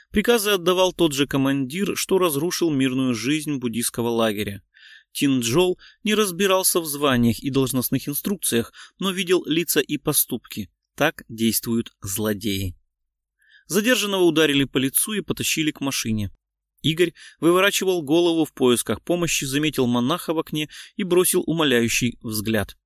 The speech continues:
Тинджол прочёл в его глазах: "Меня убьют". И понял: это знак свыше. Глаза передают информацию не хуже слов, особенно в критические моменты.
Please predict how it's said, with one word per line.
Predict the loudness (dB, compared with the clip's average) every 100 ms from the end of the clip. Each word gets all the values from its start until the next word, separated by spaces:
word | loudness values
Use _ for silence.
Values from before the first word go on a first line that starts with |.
| _ _ _ _
Тинджол | 0 0 4 2 0 -4 _ _
прочёл | -2 0 4 2 2
в | -6
его | 0 2 2 -2 _
глазах: | -4 -2 0 0 -4 -6 _ _ -2
"Меня | 2 4 2 0
убьют". | -4 -2 -4 -4 -8 _ _ _ _ _ _ _
И | -2 0
понял: | -2 -2 -4 -10 _ _ _
это | -2 0 -2 -6 _
знак | -6 -4 -4 -6 -16 _ _
свыше. | -6 -2 0 -2 -4 -10 _ _ _ _
Глаза | 2 4 4
передают | 2 -2 -4 -2 -4
информацию | -2 -2 0 0 0 0 -2 -2
не |
хуже | -6 -6 -4 -2
слов, | -2 0 0 0
особенно | -2 0 0 -2 -4
в | -4
критические | -6 -6 -6 -4 -4
моменты. | -4 -2 -2 -2 -4 -8